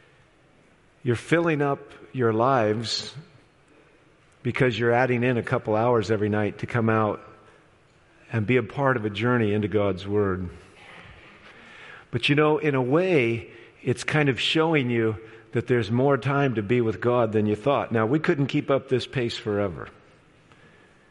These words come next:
But we have five more nights after this.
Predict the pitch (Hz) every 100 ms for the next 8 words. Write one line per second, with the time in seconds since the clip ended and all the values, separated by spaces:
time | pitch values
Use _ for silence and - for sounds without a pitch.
0 | _ _ _ _ _ _ _ _ _ _
1 | _ _ 143 127 131 127 139 135 120 -
2 | - 104 - _ _ - - 131 135 135
3 | 139 143 131 80 - 101 87 95 95 104
4 | 107 -